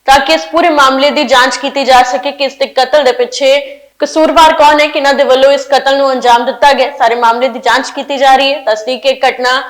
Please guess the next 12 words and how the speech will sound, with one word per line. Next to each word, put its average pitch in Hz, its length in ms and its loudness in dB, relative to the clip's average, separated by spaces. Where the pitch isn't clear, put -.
ਮਾਨਸਾ 269 480 2
ਦੇ 302 80 4
ਪਿੰਡ 294 280 2
ਅਹਿਮਦਪੁਰ 285 560 0
ਦੇ 240 120 -2
ਵਿੱਚ 277 200 -4
ਵਾਪਰੀ 254 420 2
ਹੈ, 285 60 4
ਜਿੱਥੇ 269 280 -4
ਕਿ 269 160 -6
ਇੱਕ 277 500 -6
ਬਜ਼ੁਰਗ 285 400 0